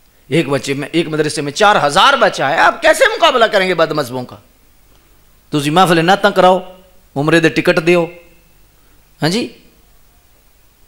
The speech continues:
उर्सों पे investment करो,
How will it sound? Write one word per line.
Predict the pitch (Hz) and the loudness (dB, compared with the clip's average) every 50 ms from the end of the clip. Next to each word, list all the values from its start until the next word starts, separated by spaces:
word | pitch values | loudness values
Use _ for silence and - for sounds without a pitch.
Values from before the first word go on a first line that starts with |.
| _ _ _ _ _ _ _ _ _ _ _ _ _ _ _ _ _ _ _ _ _ _ _ _ - | _ _ _ _ _ _ _ _ _ _ _ _ _ _ _ _ _ _ _ _ _ _ _ _ 4
उर्सों | 208 196 - - 175 160 | 4 4 4 2 0 0
पे | 123 123 123 | 0 0 -2
investment | 120 123 120 147 160 - - 170 175 165 - | 0 0 2 2 2 2 0 -4 -4 -4 -4
करो, | - 175 160 156 147 - - - _ | -4 -4 -2 -4 -4 -6 -10 -20 _